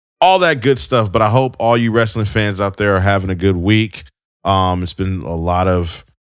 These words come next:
a lot of wrestling going on, uh, throughout this week. I'm gonna get into a lot of things, talk about some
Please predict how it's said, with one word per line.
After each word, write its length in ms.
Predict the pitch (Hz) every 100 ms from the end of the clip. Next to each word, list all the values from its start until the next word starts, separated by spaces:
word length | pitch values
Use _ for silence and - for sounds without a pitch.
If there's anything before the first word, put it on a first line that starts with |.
| _ _ 87
a 40 |
lot 100 | 87
of 60 | 82
wrestling 500 | 95 101 - 98 85
going 320 | 92 95 95
on, 480 | 95 95 92 92 98 107 _
uh, 200 | 82 85
throughout 400 | 82 98 92 92
this 200 | 92 -
week. 420 | 90 92 90 - -
I'm 80 | 92
gonna 140 | 87
get 180 | 80 92
into 500 | 87 - 90 87 85
a 100 | 80
lot 320 | 78 82 95
of 100 | 92
things, 600 | - 92 92 92 82 - - _ _
talk 180 | - 87
about 200 | 87 90
some 240 | - 82